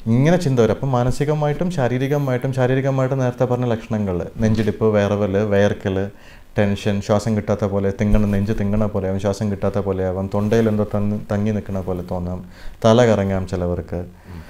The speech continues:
Speaker 2: ഉം.
Speaker 1: ആ ടെൻഷൻ, ഈ ഒരു ലക്ഷണങ്ങൾ അവോയ്ഡ് ചെയ്യാൻ വേണ്ടി അവർ ഓടിപ്പോയി കൈ കഴുകും. കൈ കഴുകി കഴിയുമ്പോൾ അവർക്ക് വീണ്ടും ആ ചിന്ത വരും, വൃത്തിയായോ എന്നുള്ള ചിന്ത വരും.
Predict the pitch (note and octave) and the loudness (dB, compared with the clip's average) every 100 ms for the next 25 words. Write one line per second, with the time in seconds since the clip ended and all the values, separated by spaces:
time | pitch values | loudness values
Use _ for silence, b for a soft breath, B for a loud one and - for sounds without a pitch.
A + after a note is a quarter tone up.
0 | D#2+ D#2 B B B - D#3 F3+ F3 E3 | -14 -12 B B B 4 4 6 6 6
1 | E3+ B2 D3 G#3 G#3 G3+ E3 - F3+ F3+ | 4 4 4 6 6 6 4 2 2 4
2 | E3+ D#3+ E3 F3 E3+ E3 E3+ D#3+ D3+ C#3+ | 6 6 6 4 2 4 6 8 8 6
3 | C#3+ C#3 A2 G2+ F2+ F2+ G#2 - - - | 4 0 0 0 -2 -4 -8 -14 -14 -16
4 | - - - - - D3 F3 F#3 G3+ F#3 | -20 -20 -20 -20 4 6 8 6 4 4
5 | F#3 F#3+ F3+ F3 D#3 D#3 D#3+ B2+ A#2 G2+ | 4 4 4 6 6 6 4 4 4 4
6 | G2 G2 A2+ G2 F2+ E2+ - - b b | 0 -2 0 2 2 -2 -8 -20 b b
7 | b - A#2 A2+ A2 G2 F2+ E2 D#2+ - | b -6 0 0 0 -2 -2 -4 -6 -12
8 | - | -20